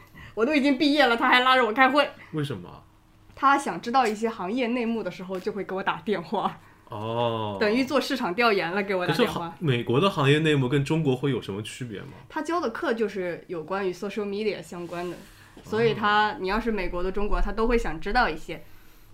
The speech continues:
Speaker 1: 嗯，我看看前几年的九月二十九号在干什么啊？
Speaker 2: 你真的很厉害，还写日记。我今天，我今天还写随笔，就是
Speaker 1: 可是这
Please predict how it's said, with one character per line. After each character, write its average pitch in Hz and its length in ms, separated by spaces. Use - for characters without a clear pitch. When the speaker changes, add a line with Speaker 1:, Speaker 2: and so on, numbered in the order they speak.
Speaker 1:
嗯， 190 320
我 208 200
看 254 200
看 233 200
前 220 300
几 403 100
年 180 160
的 180 100
九 180 160
月 160 80
二 165 120
十 165 80
九 156 120
号 160 180
在 165 80
干 160 180
什 151 80
么 139 100
啊？ 160 200
Speaker 2:
你 98 180
真 143 160
的 160 80
很 92 220
厉 113 140
害， 110 160
还 120 80
写 120 160
日 113 200
记。 123 180
我 110 160
今 180 160
天， 185 240
我 113 100
今 170 140
天 180 80
还 175 100
写 131 160
随 123 260
笔， - 340
就 135 100
是 135 160
Speaker 1:
可 208 80
是 427 160
这 466 60